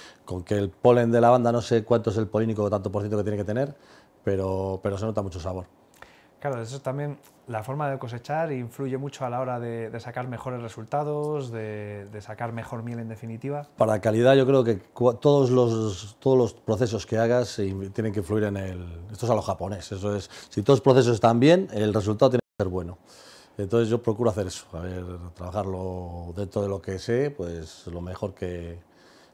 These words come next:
Speaker 1: lo mejor que, que sé que, que quiero hacerlo, vamos.
Speaker 2: Bueno,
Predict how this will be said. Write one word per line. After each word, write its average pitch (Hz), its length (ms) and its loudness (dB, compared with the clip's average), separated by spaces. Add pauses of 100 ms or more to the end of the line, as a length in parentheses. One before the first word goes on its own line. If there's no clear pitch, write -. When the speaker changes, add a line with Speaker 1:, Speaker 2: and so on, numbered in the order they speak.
Speaker 1:
lo 104 80 -4
mejor 107 220 0
que, 107 300 -2
que 104 160 -4
sé - 380 -2
que, 107 280 -2
que 101 200 -6
quiero 107 220 2
hacerlo, 87 320 -4
vamos. 82 320 -8 (480)
Speaker 2:
Bueno, 117 160 -10